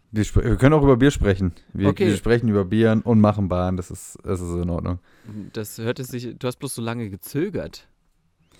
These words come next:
Speaker 1: Ja, wir haben ja ein Delay, also moin Meister auch von meiner Stelle. Zehnte Folge und man merkt's, es ist ein bisschen was anders, weil zum allerersten Mal sind wir nicht aufeinander, Daniel.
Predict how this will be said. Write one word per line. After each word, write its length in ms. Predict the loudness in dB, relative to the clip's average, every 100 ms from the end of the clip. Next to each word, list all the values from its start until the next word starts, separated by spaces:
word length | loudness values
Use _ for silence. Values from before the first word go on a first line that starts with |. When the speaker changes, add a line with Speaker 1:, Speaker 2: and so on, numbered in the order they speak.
| _ -20 _
Speaker 1:
Ja, 340 | -2 2 4 6
wir 80 | 6
haben 100 | 6
ja 40 |
ein 60 | 4
Delay, 300 | 6 6 6
also 180 | 6 6
moin 720 | 10 10 12 10 10 8 8
Meister 480 | 10 10 10 6 6
auch 140 | 6
von 140 | 4 4
meiner 260 | 4 4
Stelle. 440 | 2 0 0 -2 -6 _ -20 _ _ _
Zehnte 360 | 6 6 6 4
Folge 420 | 6 6 6 2
und 220 | -2 0
man 180 | 0 2
merkt's, 640 | 2 2 0 _ -16 -14 -10
es 160 | -8
ist 120 | -6 0
ein 200 | 0 2
bisschen 340 | 0 2 2
was 160 | 2 0
anders, 420 | 0 2 2 2
weil 80 | -2
zum 160 | -2 -4
allerersten 420 | -2 -2 -4 -4
Mal 120 | -2
sind 460 | -2 -2 -2 -2 -2
wir 140 | 0 2
nicht 440 | 0 -6 -18 -4
aufeinander, 760 | -2 -2 -2 0 2 0 -2 -6
Daniel. 400 | -8 -8 -10